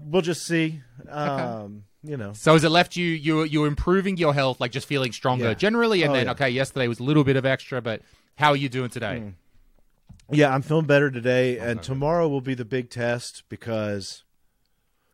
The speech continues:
Speaker 1: uh, I'm gonna finally get out of here and do something. I've got, um, like,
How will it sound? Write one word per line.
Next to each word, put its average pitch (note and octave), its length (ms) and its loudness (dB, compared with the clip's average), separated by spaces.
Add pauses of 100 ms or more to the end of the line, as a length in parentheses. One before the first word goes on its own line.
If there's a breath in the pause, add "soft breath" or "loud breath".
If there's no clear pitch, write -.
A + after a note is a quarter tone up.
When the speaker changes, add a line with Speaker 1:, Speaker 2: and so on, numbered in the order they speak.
(120)
Speaker 1:
uh, G#2 440 -8 (100)
I'm B2+ 120 -6
gonna B2+ 160 -4
finally B2+ 320 -4
get A#2 160 -4
out A#2+ 200 -2
of G#2+ 80 -4
here G#2+ 380 -6 (320 soft breath)
and A2 160 -10
do C#3 180 -2
something. G#2 540 -10 (380)
I've A2+ 200 -8
got, A#2+ 420 -2 (520)
um, G2 640 -10
like, A2+ 300 -10